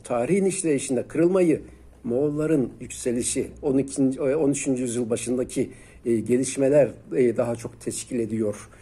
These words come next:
e, şeklinde düşünüyorum. Çünkü, e, hayatta, yaşayışta bir farklılık olmuyor İslam kabulle, e, öncesi ve sonrasında. Z-, ve uzun bir İslam'la temas dönemi olduğu için,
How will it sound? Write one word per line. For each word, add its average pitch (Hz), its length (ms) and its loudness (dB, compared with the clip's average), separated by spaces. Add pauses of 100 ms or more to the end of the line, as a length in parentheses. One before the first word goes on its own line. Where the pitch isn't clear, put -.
(260)
e, 147 920 0
şeklinde 127 760 4
düşünüyorum. 156 600 4 (280)
Çünkü, 175 420 2 (240)
e, 147 160 4
hayatta, 170 640 0
yaşayışta 131 560 -2
bir 143 60 -2
farklılık 143 560 -2
olmuyor 143 420 4
İslam 120 380 0
kabulle, 120 640 2 (300)
e, - 20 -6
öncesi 131 600 2
ve 123 80 6
sonrasında. 113 720 0 (240)
Z-, 156 380 -2
ve 156 100 0
uzun 180 640 6
bir 135 220 2
İslam'la 135 480 -2
temas 131 360 0
dönemi 131 300 2
olduğu 143 400 0
için, 104 360 -2